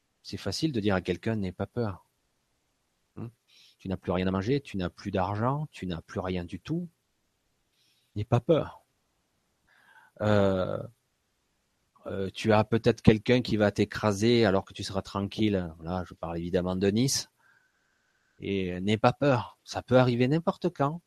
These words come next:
N'aie pas peur. Vous voyez comme il y a l'ambivalence dans les termes.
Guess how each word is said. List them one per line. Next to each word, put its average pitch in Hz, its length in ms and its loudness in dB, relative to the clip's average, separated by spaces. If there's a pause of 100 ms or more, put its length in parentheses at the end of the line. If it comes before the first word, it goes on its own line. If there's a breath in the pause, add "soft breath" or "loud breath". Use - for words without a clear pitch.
N'aie 107 140 -8
pas - 160 -2
peur. 123 380 0 (1800)
Vous 101 100 -10
voyez 175 160 4
comme 165 220 -2
il 156 60 0
y 156 40 6
a 147 40 6
l'ambivalence 139 760 2
dans 98 120 -2
les 98 120 -2
termes. 98 420 -2